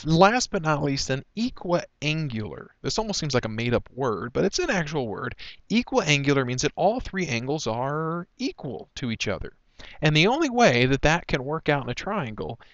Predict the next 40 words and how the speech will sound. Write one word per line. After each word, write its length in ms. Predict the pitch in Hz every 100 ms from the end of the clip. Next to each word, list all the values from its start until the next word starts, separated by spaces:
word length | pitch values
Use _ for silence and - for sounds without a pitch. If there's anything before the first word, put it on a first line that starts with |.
| _
is 180 | 143 139
if 120 | 147
all 280 | - 147 196
three 280 | - 185 180
angles 420 | 127 117 113 123
are 200 | - 127
equal 320 | 156 185 - 117
to, 360 | - 101 104 -
specifically, 760 | - 170 - 208 120 - 101 110
sixty 420 | - - 98 - 90
degrees. 640 | 98 151 190 - - - - _ - _ -
Because 240 | 127 120
sixty 380 | - 131 - 143
plus 180 | 123 -
sixty 300 | - - 110
plus 200 | 107 -
sixty 360 | 131 - 135
will 120 | 127
give 200 | 127 131
us 120 | 147 -
our 120 | 127
one 260 | 117 143 143
eighty 420 | 156 170 107 104
that 120 | 110
we'll 160 | 117 135
talk 300 | - 107 -
more 220 | 113 107
in 80 | 117
depth 240 | 107 -
about 340 | 104 - - - _ _ _ _
in 140 | 117 110
our 100 | 107
next 280 | 87 - -
problem, 360 | 139 120 76 _ _
or 120 | 117 117
in 60 |
our 80 | 110
next 220 | 107 -
video, 260 | 117 98 69
sorry. 320 | - 104 82